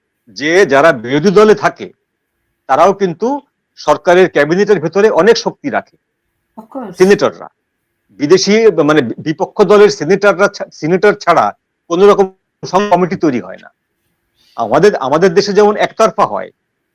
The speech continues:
Speaker 1: যে আওয়ামী লীগ যখন ক্ষমতায় আছে দুইশো আশিটি আসন নিয়ে,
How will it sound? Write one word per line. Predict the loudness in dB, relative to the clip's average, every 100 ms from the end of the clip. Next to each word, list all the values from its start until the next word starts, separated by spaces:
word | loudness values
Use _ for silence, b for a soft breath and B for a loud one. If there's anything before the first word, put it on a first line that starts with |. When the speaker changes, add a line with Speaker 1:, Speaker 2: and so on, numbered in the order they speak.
| -8
Speaker 1:
যে | -2 2
আওয়ামী | 2 2
লীগ | 0
যখন | 2 2 0
ক্ষমতায় | 0 0 2 2
আছে | 2 0
দুইশো | 0 0
আশিটি | -2 -2 0 0
আসন | 2 0
নিয়ে, | 2 0